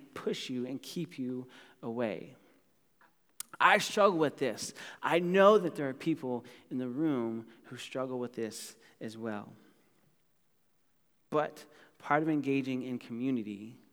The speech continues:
is being your real and authentic self in front of other people. So here we go. I'm a little bit nervous, honestly. I said at the beginning I was gonna tell you something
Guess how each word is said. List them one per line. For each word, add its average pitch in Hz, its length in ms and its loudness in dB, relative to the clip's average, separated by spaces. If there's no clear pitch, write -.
is 117 120 -10
being 127 280 0
your 117 120 -2
real 117 380 -2
and 120 160 -8
authentic 107 420 -10
self 110 360 -8
in 107 100 -14
front 104 200 -12
of 101 80 -12
other 101 160 -12
people. - 380 -18
So 120 160 -6
here 120 160 2
we 127 100 2
go. 113 280 -2
I'm 107 120 -4
a 113 80 -4
little 120 160 -2
bit 127 140 0
nervous, 117 360 -4
honestly. 117 420 -4
I 127 80 2
said 165 220 6
at 170 100 6
the 156 60 -8
beginning 165 360 6
I - 20 8
was 151 140 6
gonna 151 160 2
tell 180 240 6
you 170 100 6
something 175 480 2